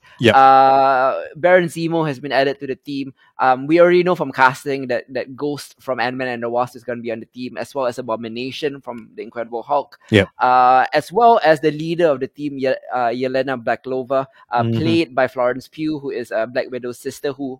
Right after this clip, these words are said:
Speaker 2: will be introduced, uh,
Speaker 1: Yeah.
Speaker 2: in the Black, Black Widow film. That's very
Speaker 1: Yeah.
Speaker 2: interesting.
Speaker 1: Yeah.
Speaker 2: Apparently, uh, there was a post-credit scene here that was supposed to air here, but they moved. It was supposed to be,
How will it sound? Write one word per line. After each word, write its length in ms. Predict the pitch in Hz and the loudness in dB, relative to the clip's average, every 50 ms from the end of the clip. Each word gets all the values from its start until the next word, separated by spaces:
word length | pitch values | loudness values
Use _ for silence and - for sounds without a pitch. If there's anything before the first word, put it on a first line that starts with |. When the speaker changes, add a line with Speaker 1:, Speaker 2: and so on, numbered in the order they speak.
| - - | -4 -2
Speaker 2:
will 160 | 185 214 233 | 0 0 0
be 140 | 202 175 135 | -2 -4 -6
introduced, 540 | 120 - 120 - 113 113 120 - - _ _ - | -6 -10 -16 -20 -20 -20 -20 -20 -20 _ _ -4
uh, 260 | 113 110 107 107 110 _ - | -2 -2 -2 -4 -6 _ -18
Speaker 1:
Yeah. 100 | 107 - _ - | -20 -20 _ -10
Speaker 2:
in 140 | - 135 127 | -8 -4 0
the 260 | 123 123 120 120 113 117 | 0 2 0 0 -2 -4
Black, 140 | 127 - - - 113 | -6 -6 -6 -10 -12
Black 180 | 120 127 104 | -10 -10 -8
Widow 200 | 107 123 123 123 | -6 -6 -8 -8
film. 240 | - - 120 120 - _ _ _ _ | -8 -8 -8 -10 -10 _ _ _ _
That's 260 | 104 92 87 165 151 | -6 0 4 4 4
very 280 | 90 92 95 95 92 90 | 6 6 4 4 4 4
Speaker 1:
Yeah. 60 | 85 | 2
Speaker 2:
interesting. 460 | 82 80 80 - - - 143 131 - | 0 -4 -8 -12 -10 -6 -6 -6 -4
Speaker 1:
Yeah. 80 | - - | -4 -6
Speaker 2:
Apparently, 760 | - - - - 170 170 170 180 180 175 180 180 185 180 170 _ - - - _ - | -6 -4 2 4 6 6 8 6 4 4 2 0 -2 -2 -4 _ -18 -20 -16 _ 2
uh, 420 | 123 127 135 143 147 147 120 123 139 | 4 4 6 6 4 2 0 -2 -2
there 220 | 156 151 175 185 | 2 4 4 6
was 300 | 190 214 254 285 - - - - | 6 6 4 4 2 0 -2 -4
a 120 | 139 147 | -2 -2
post-credit 760 | 147 - _ - 190 202 190 - - - 160 156 156 151 - - | -2 -4 _ -4 -4 -2 -4 -4 -2 0 0 0 0 -2 -4 -6
scene 420 | - - 156 156 151 151 147 147 | -12 -14 -12 -12 -12 -12 -14 -20
here 420 | 139 - - 185 190 170 127 104 - - | _ -8 -4 0 0 0 0 -2 -6 -8
that 200 | 113 123 113 - _ _ _ | -6 -6 -6 -8 _ _ _
was 180 | 92 113 123 113 | -12 -10 -10 -10
supposed 400 | - 127 _ - 165 160 - - | -12 -14 _ -6 -6 -6 -6 -6
to 80 | 156 | -4
air 200 | 117 117 131 131 | 0 0 0 0
here, 220 | 117 - 135 127 123 | 0 -2 -6 -6 -6
but 160 | 120 123 117 | -4 -6 -6
they 80 | 120 120 | -6 -6
moved. 420 | 123 123 127 131 123 123 - _ 123 | -8 -8 -10 -10 -10 -12 -16 _ -14
It 60 | - | -12
was 160 | 120 120 117 | -10 -10 -10
supposed 340 | - - - 143 143 - - | -12 -12 -10 -8 -8 -10 -10
to 40 | _ | _
be, 180 | 120 127 123 | -12 -12 -12